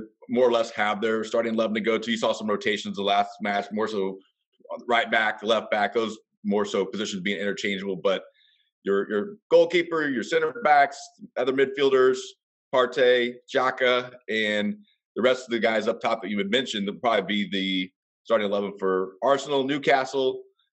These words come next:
been lined up in a four three three as well, looking to, I think that's where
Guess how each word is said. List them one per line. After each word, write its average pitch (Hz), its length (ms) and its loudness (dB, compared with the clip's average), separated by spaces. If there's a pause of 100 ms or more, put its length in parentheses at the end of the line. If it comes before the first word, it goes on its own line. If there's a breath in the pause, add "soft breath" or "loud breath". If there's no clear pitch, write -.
been 143 120 2
lined 139 220 4
up 135 100 0
in 123 60 -4
a 117 40 -2
four 127 180 2
three 127 240 -4
three 127 600 -4
as 101 120 -16
well, 156 440 4
looking 135 320 -4
to, 131 320 0 (220)
I - 40 -8
think 196 180 2
that's 156 180 2
where 165 160 4